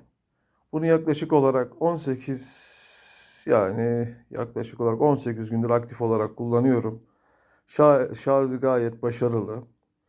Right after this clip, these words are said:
Şöyle isterseniz kısaca özelliklerinden bahsedelim.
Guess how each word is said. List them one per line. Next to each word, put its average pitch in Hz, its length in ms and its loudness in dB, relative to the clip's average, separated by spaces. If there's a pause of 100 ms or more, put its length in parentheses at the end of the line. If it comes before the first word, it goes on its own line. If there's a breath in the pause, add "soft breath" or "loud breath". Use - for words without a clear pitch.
(160)
Şöyle 143 300 4
isterseniz 131 460 -2
kısaca 127 340 0
özelliklerinden 117 720 2
bahsedelim. 117 680 0